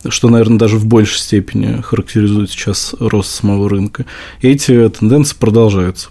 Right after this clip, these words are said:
Поэтому скорее будут, э, маркетплейсы развиваться, и мультикатегорийные среди них продолжат доминировать. Э, вероятнее всего,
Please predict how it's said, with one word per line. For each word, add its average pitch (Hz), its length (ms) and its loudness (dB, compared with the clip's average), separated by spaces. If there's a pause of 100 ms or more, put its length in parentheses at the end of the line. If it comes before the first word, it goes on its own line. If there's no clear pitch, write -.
Поэтому 101 420 0
скорее 123 400 2
будут, 113 540 -2
э, 117 60 -4
маркетплейсы 101 1000 -2
развиваться, 101 720 0
и 101 300 -4
мультикатегорийные 104 920 0
среди 107 320 0
них 104 200 0
продолжат 104 500 0
доминировать. 156 680 4 (600)
Э, 107 320 0
вероятнее 123 580 4
всего, 113 600 0